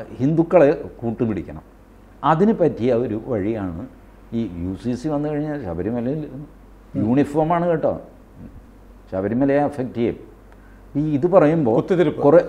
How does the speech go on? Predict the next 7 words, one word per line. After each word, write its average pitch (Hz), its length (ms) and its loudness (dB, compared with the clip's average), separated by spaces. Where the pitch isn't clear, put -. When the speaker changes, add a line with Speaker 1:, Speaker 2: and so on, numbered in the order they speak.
Speaker 1:
കുറേ 143 180 4
അധികം, 147 640 -2
ആ, 120 560 -6
ഹിന്ദുക്കളുണ്ട്. 110 580 -2
അവരെ 156 280 4
സംബന്ധിച്ചിടത്തോളം 123 600 -2
ശബരിമലയിൽ 123 580 -2